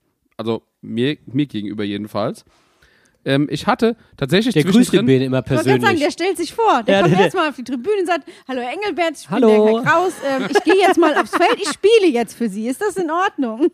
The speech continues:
Speaker 1: Ja, und dann, dann sage ich, "Gib alles." Sehr gut. <laughs> Ähm, nee, ähm,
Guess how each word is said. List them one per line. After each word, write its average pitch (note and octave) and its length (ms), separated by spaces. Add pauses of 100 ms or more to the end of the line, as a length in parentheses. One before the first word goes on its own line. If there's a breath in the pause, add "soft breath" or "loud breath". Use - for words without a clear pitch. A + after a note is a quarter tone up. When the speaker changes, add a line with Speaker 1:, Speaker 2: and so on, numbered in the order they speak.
Speaker 1:
Ja, A#3+ 260
und E3+ 140
dann, F3 240
dann D#3 240
sage F3 260
ich, - 180 (380 soft breath)
"Gib D#3 180
alles." G2+ 440 (580)
Sehr G#2 220
gut. G2 140 (380)
<laughs> A#3 680 (380 loud breath)
Ähm, F#3 260 (340 loud breath)
nee, G#3 240 (200)
ähm, D3+ 260